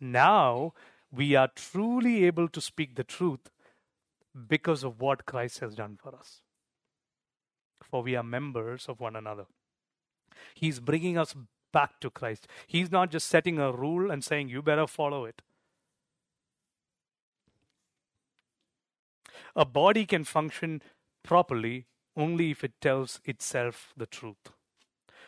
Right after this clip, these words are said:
Truthful speech is essential and integral to unity in the body. Now,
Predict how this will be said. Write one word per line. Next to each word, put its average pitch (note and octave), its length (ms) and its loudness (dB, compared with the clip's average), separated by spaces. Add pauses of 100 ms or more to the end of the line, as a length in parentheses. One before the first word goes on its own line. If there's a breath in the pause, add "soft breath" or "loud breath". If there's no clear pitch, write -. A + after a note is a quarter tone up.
(200 soft breath)
Truthful A3+ 480 -2
speech - 560 -8
is D3+ 140 -4
essential E3+ 760 -2 (220 soft breath)
and D#3+ 160 0
integral D3+ 800 0 (340 soft breath)
to E3+ 160 -2
unity D3 840 0 (520)
in B2 340 -8 (340)
the A#2+ 80 -2
body. A2 360 -6 (1900 loud breath)
Now, E3+ 320 10